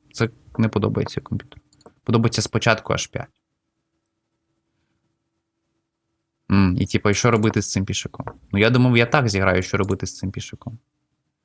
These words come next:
В нього був хід правильний. Тура F шість правильний. Ферзь F вісім він не зіграв.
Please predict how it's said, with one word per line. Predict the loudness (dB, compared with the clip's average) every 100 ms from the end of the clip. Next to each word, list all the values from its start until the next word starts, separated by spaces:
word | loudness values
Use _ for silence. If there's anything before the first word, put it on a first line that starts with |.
| _ _ _ _ _ -4
В | 2
нього | 4 4 4
був | 2 -2
хід | -4 -8 -6
правильний. | -4 0 0 2 0 0 -4 _ -20 -20 _ _ _ _ -20 -20 -20 -20 _ _ _ -2
Тура | 2 2
F |
шість | 2 -4 -6
правильний. | -2 0 2 0 0 -2 -6 _ -20 _ _ -20 -20 _
Ферзь | -2 -2 0
F | 0 2
вісім | 0 0 0
він | 0
не | -2
зіграв. | -4 -8 -12